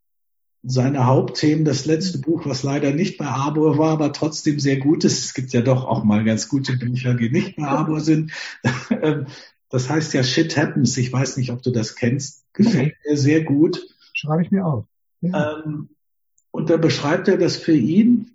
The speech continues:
Speaker 1: fast die spannendsten wissenschaftlichen Erkenntnisse eher aus der künstlichen Intelligenzforschung, aus dem Machine Learning kommen. Ähm, weil die genau untersuchen,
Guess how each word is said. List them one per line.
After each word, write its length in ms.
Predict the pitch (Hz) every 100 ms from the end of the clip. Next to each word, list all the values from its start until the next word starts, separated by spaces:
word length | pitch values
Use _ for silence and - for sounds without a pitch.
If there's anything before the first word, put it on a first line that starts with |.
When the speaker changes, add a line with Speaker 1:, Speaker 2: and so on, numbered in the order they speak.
| _
Speaker 1:
fast 300 | 165 160 -
die 60 | -
spannendsten 760 | - 143 208 208 - 196 185
wissenschaftlichen 800 | 180 - 202 - 175 - 180 180
Erkenntnisse 880 | 151 151 - 180 190 190 151 190 160
eher 560 | - 156 180 196 170 170
aus 220 | - -
der 520 | 165 165 160 135 - -
künstlichen 480 | 196 202 170 127
Intelligenzforschung, 1120 | 156 - 151 143 147 202 202 - 139 123 - 123
aus 140 | 123
dem 120 | 143
Machine 400 | 131 - 190 208
Learning 460 | 123 110 104 101 104
kommen. 480 | - 107 90 85 - _ _ - _ _ _ _ -
Ähm, 340 | 147 151 147 -
weil 320 | 135 143 143
die 220 | 147 196
genau 460 | 202 170 160 185 214
untersuchen, 1080 | 214 196 202 180 156 165 208 214 220 220